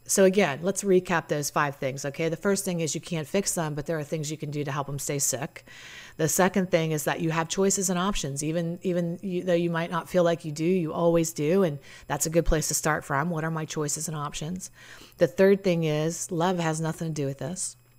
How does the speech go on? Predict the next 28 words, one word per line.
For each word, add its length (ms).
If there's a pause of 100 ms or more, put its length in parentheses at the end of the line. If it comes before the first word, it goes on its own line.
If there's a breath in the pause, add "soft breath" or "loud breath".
all 80
right? 140
If 120
it 140
did, 260
they'd, 280 (360)
they'd 300
be 100
healed. 460 (540 loud breath)
The 100
fifth 260
thing 200
is 240
it's 140
never 220
really 320
over. 460
This 160
is 80
a 80
long-term 720
thing 380
that 140
you're 80
gonna 160
be 80
dealing 280
with. 240